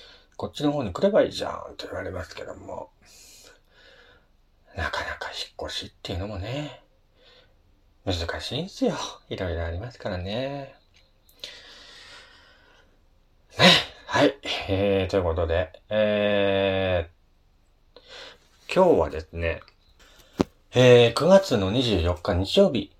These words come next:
に行われます岩手県のね、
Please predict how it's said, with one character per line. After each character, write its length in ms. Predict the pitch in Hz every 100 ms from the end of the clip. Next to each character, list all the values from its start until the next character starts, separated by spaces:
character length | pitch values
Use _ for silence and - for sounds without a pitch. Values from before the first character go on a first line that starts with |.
| -
に 100 | 85
行 180 | 82
わ 240 | 90 82 78
れ 80 | 82
ま 160 | 85
す 180 | 80 82
岩 200 | 85 92
手 140 | -
県 300 | 78 78 71 - _ _ _ _ _ _
の 80 | 78
ね、 240 | 101 110